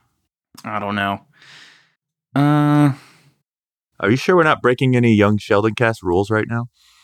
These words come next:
Speaker 2: Because, I mean, if you wanna do it, that's fine, but I, I wanna know if I can look at the screen or not. <laughs>
Speaker 1: I'm looking at dictionary dot com, Bazinga. I think it's,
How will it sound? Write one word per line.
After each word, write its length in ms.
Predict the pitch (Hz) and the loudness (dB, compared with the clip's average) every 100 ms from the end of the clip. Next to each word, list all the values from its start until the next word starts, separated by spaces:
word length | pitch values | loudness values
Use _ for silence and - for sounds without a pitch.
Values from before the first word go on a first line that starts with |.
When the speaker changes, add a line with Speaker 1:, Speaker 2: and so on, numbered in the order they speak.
| _ _ _ _ _ | _ _ _ _ _
Speaker 2:
Because, 280 | - - 117 | -6 0 2
I 60 | 110 | 2
mean, 180 | 104 95 | 2 2
if 140 | 90 | 2
you 100 | 135 | 2
wanna 220 | 185 123 | 2 2
do 180 | 104 120 | 2 4
it, 120 | 87 | 2
that's 180 | 95 87 | -2 -4
fine, 280 | - 95 80 | -2 -2 0
but 120 | 78 | -2
I, 160 | 76 80 | 0 -2
I 100 | 85 | -2
wanna 160 | 85 82 | -2 -2
know 100 | 80 | -4
if 80 | 76 | -4
I 80 | 80 | -6
can 120 | 76 | -8
look 160 | 78 | -12
at 60 | 69 | -14
the 60 | 71 | -16
screen 280 | - 80 | -12 -10
or 80 | 71 | -10
not. 200 | 67 65 - _ _ _ _ _ _ | -12 -14 -18 _ _ _ _ _ _
<laughs> 100 | - - - _ - | -18 -18 -20 _ -4
Speaker 1:
I'm 160 | 139 | -2
looking 280 | 156 180 190 | -2 -2 0
at 140 | 151 131 | 0 0
dictionary 500 | 127 127 139 127 120 | -4 -2 -2 0 0
dot 240 | 117 104 | -2 -4
com, 380 | - 101 101 104 | -4 -4 -4 -4
Bazinga. 680 | 104 101 139 175 175 95 - | -8 -4 -4 -2 -4 -4 -4
I 40 | |
think 180 | 160 147 | -6 -2
it's, 240 | 143 - | -4 -2